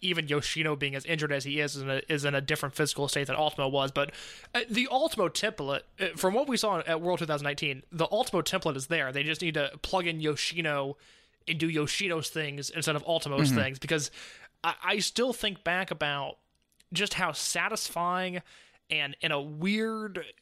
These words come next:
Speaker 1: pro wrestling way, it's, it's not a term that I think should be used often, but how kind of beautiful the Ultimo return match was. I,
Speaker 2: Yeah.
Speaker 1: I thi-, you know, do the same thing with Yoshino. It's not complicated.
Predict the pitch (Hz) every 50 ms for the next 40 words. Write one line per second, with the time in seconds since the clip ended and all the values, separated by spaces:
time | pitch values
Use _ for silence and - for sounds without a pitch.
0 | - - - - _ _ _ _ _ _ _ 180 180 175 - - - - 202 208
1 | 214 214 214 208 202 - - - 208 202 190 180 175 185 190 202 208 202 202 190
2 | 190 170 170 160 - - - 180 175 160 - 180 175 190 185 170 - - - -
3 | 180 190 196 185 175 170 160 156 151 - 180 170 - - - 151 - 165 151 156
4 | 165 156 151 170 185 190 185 170 - - - 175 196 214 - - 165 156 156 165
5 | 156 160 156 156 151 - - - - - - - - - - - 170 - 196 202
6 | 196 - - - 208 190 175 151 143 139 151 156 196 226 226 - - - 160 160
7 | 160 151 160 170 - 160 165 180 - - 175 165 160 151 151 151 143 - 202 233
8 | 254 180 147 139 135 139 - - 139 135 135 135 143 156 160 - - - - -
9 | - - - - _ _ _ _ _ _ - 170 165 143 139 117 180 202 190 -
10 | 269 240 208 226 254 254 185 175 202 208 - - - - _ _ _ _ - 175
11 | - 262 233 - - 233 214 220 214 214 208 - 214 190 - - 214 147 123 120
12 | - - - - 185 - - 185 170 - 147 - 131 131 135 -